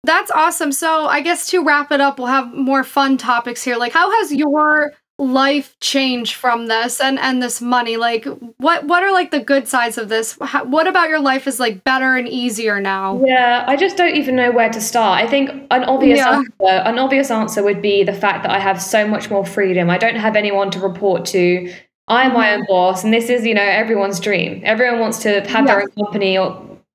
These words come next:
Speaker 2: just, it, maybe if they don't have their own company, but just be a freelancer and have the freedom, go wherever you want, not be restricted in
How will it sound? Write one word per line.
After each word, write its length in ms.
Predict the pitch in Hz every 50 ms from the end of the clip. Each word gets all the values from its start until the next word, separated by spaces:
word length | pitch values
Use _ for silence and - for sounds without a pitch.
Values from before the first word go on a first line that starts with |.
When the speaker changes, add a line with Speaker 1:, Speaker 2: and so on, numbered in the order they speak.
| _ _ -
Speaker 2:
just, 300 | 226 214 208 - - - -
it, 160 | 170 160 -
maybe 240 | 277 339 370 370 381
if 80 | 381 -
they 80 | 349
don't 120 | 339 311 269
have 160 | 294 277 277
their 140 | 269 262 254
own 100 | 247 240
company, 380 | 254 269 269 - 262 190 170
but 160 | 170 180 190 -
just 200 | 226 226 220 -
be 100 | 226 220
a 80 | 214
freelancer 640 | 214 220 214 208 208 196 202 196 - - 208 202 196
and 100 | 196 196
have 300 | 196 - 254 262 240 -
the 60 | 254
freedom, 640 | 226 - - 233 226 220 214 208 202 196 202 196 202 - - - - - - - _ _
go 160 | - 269 277 285
wherever 220 | 277 269 262 262
you 160 | 254 247 247
want, 380 | 220 196 196 190 185 185 185 196
not 160 | 214 208 202
be 100 | 254 247
restricted 840 | 247 240 226 - - 220 - - - - 202 196 196 190 196 190 180
in 440 | 196 190 190 190 190 190 180 175